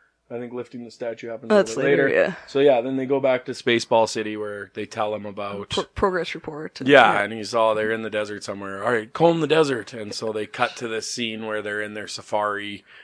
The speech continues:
Speaker 1: Dark Helmet is in his safari helmet, which is a giant safari helmet that covers his face.
Speaker 2: Yep. It's a pith helmet.
Speaker 1: A pit helmet that covers his face, and
Speaker 2: We get some casual racism.
Speaker 1: Yeah, he shoots out,
Speaker 2: Typ-,
Speaker 1: and they're
Speaker 2: typical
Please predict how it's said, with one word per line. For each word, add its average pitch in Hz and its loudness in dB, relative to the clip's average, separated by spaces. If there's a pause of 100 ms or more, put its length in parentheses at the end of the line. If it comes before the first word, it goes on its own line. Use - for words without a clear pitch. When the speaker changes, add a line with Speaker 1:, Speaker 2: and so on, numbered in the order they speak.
(140)
Speaker 1:
Dark 123 4
Helmet 107 0
is 107 -2
in 107 -6
his 107 -8
safari 101 0
helmet, 98 -6
which 101 -12
is 98 -10
a 95 -8
giant 95 -10
safari 92 -8
helmet 95 -14
that 95 -16
covers 95 -12
his 90 -16
face. - -14 (180)
Speaker 2:
Yep. 220 -4 (400)
It's - -4
a 214 -4
pith - 2
helmet. 165 -4
Speaker 1:
A 120 -2
pit 120 -4
helmet 107 -6 (300)
that 95 -8
covers 104 -4
his 101 -12
face, 110 -10
and 110 0
Speaker 2:
We - -14
get 190 0
some 180 -2
casual 165 -2
racism. 214 2 (120)
Speaker 1:
Yeah, 135 6
he 131 0
shoots 131 2
out, 131 6
Speaker 2:
Typ-, 135 0
Speaker 1:
and 123 2
they're 127 6
Speaker 2:
typical 120 10